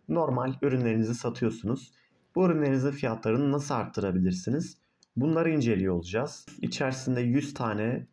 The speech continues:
tasarım bulunuyor ve iki yüz T L'ye satıyor. Şimdi ben buradaki ürün içeriğini bin taneye, iki bin tane, beş bin tane, yani üc-, ürün içeriğini doldurarak fiyatlarımı arttırabilirim.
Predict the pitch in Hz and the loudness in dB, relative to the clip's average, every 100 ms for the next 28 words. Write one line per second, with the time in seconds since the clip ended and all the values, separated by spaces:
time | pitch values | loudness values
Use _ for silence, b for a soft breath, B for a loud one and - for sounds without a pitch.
0 | _ - 113 127 131 131 104 92 98 117 | _ -6 -2 0 2 2 4 4 2 2
1 | 135 117 - 135 135 - 110 110 113 - | 0 0 0 -2 -2 0 0 2 0 -4
2 | 98 - 90 131 - _ b b b b | -8 -6 -4 -4 -6 _ b b b b
3 | _ _ _ - 147 143 143 170 170 165 | _ _ _ -6 0 2 2 2 4 4
4 | 160 - - 127 143 160 - 143 117 107 | 2 0 0 2 2 0 0 2 2 2
5 | 113 160 - b b b b b b _ | 0 -2 -8 b b b b b b _
6 | _ _ 95 104 160 170 151 117 98 95 | _ _ -8 0 2 2 0 0 0 0
7 | 92 - 151 131 113 - 104 95 98 113 | -2 -2 0 2 2 0 -2 -2 -2 0
8 | 131 131 127 117 104 92 95 117 - b | 0 0 0 0 0 -2 0 -2 -6 b
9 | b _ - 110 113 - - - 110 127 | b _ -4 0 2 2 0 0 0 2
10 | 165 165 135 110 110 110 107 110 131 123 | 0 0 0 2 2 2 2 2 2 0
11 | 127 - - _ _ _ _ _ - 156 | -2 -8 -20 _ _ _ _ _ -4 -2
12 | 156 139 135 143 135 135 120 123 120 110 | 0 2 2 2 0 -2 0 2 4 4
13 | 92 | 2